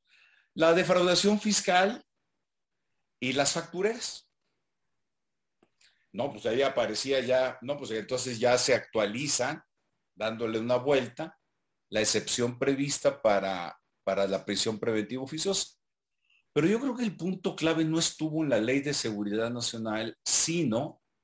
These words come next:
en el Código Nacional de Procedimientos Penales. Se adicionó un párrafo con tres fracciones y se dijo, "Procede prisión preventiva oficiosa en delitos fiscales",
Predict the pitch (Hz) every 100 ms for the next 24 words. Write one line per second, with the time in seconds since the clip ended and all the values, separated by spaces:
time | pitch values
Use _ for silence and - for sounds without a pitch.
0 | _ _ _ _ 120 110 107 98 - 131
1 | 143 131 113 101 - 101 113 117 113 107
2 | 101 101 95 98 104 104 104 - 101 101
3 | - - - _ _ _ _ - - 123
4 | 120 123 117 120 127 147 160 147 170 170
5 | 165 165 160 165 165 110 101 - 131 156
6 | 160 170 175 - 196 180 156 95 - 117
7 | 123 127 151 151 127 120 _ _ _ _
8 | _ 139 143 143 190 202 196 196 - 143
9 | 131 131 - 170 175 - 135 123 117 113
10 | 131 160 151 131 131 208 214 226 - 143
11 | 131 127 147 - 156 - 131 - 101 98
12 | 98 -